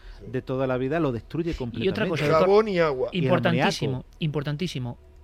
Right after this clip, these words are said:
Speaker 3: Digo por los miedos que están ahí, precisamente para despejarlos, como en este caso, que nos deja más aliviado porque se ha hablado mucho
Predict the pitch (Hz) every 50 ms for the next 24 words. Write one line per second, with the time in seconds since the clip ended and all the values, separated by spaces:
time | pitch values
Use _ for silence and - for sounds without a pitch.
0 | - - 160 139 165 180 214 247 180 196 160 156 143 139 147 165 202 233 220 233
1 | 240 - - - 143 - 180 170 175 170 156 - 135 131 147 165 185 190 202 196
2 | 220 185 165 156 135 135 - - 143 120 147 160 170 202 208 - - 135 135 143
3 | 147 - - 151 - 160 160 - - - - - - - - - - - - 131
4 | 127 117 127 123 - 151 143 127 - 135 131 127 156 185 196 208 165 123 127 -
5 | 143 143 143 143 135 139 143 143 - 202 196